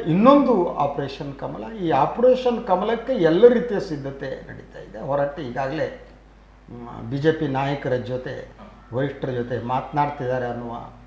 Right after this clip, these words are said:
ಸುದ್ದಿ ಕೂಡ ರಾಜಕೀಯ ವಲಯದಲ್ಲಿ ಇದೆ. ಆದ್ದರಿಂದ ಬಿ ಜೆ ಪಿ ಇನ್ನೊಂದು ಆಪರೇಷನ್ ಮಾಡ್ತಿದೆ ಅನ್ನೋದು ಮಾತ್ರ ನಿಜ. ಇದು ಎಷ್ಟು ಮಟ್ಟಿಗೆ ಸಕ್ಸಸ್ ಆಗುತ್ತೆ,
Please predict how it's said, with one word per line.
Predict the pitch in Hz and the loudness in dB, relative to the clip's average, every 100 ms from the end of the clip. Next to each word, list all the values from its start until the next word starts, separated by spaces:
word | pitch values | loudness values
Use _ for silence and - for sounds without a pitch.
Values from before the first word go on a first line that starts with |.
| - - | -20 -18
ಸುದ್ದಿ | 135 127 117 | -14 -10 -10
ಕೂಡ | 120 120 160 - - - - - | -10 -10 -10 -12 -16 -20 -20 -12
ರಾಜಕೀಯ | 120 135 123 - 120 117 - - - 117 | -4 -4 -4 -10 -8 -8 -10 -14 -12 -10
ವಲಯದಲ್ಲಿ | 120 117 110 117 113 | -8 -8 -10 -12 -12
ಇದೆ. | 104 104 - - - - | -14 -14 -18 -20 -20 -2
ಆದ್ದರಿಂದ | 165 175 254 214 | 0 2 0 2
ಬಿ | 190 220 | 2 4
ಜೆ | 247 262 | 8 8
ಪಿ | 247 | 8
ಇನ್ನೊಂದು | 220 214 | 4 8
ಆಪರೇಷನ್ | 170 165 190 190 160 | 8 8 2 0 0
ಮಾಡ್ತಿದೆ | 143 135 127 | 0 -2 -4
ಅನ್ನೋದು | 131 120 | -6 -6
ಮಾತ್ರ | 123 - 202 - - - | -8 -10 -12 -12 -14 0
ನಿಜ. | 156 139 | 2 2
ಇದು | 135 151 | 2 4
ಎಷ್ಟು | 190 - | 4 4
ಮಟ್ಟಿಗೆ | 214 196 | 2 2
ಸಕ್ಸಸ್ | 190 190 202 196 | 0 -2 -4 0
ಆಗುತ್ತೆ, | 165 175 165 165 - | 0 2 0 -2 -6